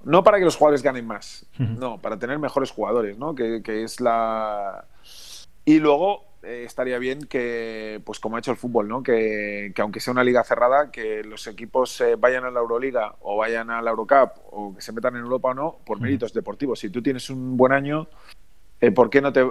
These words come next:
Speaker 1: eh, y hace mo-, Fuenlabrada hace un buen año, tiene buenos fichajes,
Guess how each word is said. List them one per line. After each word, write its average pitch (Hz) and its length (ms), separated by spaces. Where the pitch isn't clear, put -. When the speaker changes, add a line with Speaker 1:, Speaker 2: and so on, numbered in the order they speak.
Speaker 1:
eh, 123 320
y 127 300
hace 127 360
mo-, 127 680
Fuenlabrada 131 420
hace 143 140
un 143 80
buen 139 120
año, 131 460
tiene 135 180
buenos 139 240
fichajes, 131 640